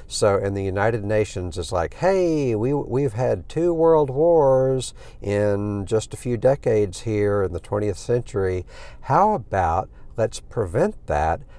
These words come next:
by placing rules and limitations on what countries can do?" Well,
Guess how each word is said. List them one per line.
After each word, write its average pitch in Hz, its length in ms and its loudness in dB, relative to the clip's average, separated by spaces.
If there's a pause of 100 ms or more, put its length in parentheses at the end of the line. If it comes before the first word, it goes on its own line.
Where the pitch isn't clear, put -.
by 101 160 0
placing 110 560 0
rules 208 1000 4 (480)
and 123 180 2
limitations 117 1200 0 (280)
on 107 640 2 (400)
what 104 320 6 (200)
countries 101 760 -2 (260)
can 90 640 -4 (460)
do?" 143 420 0 (800)
Well, 143 260 2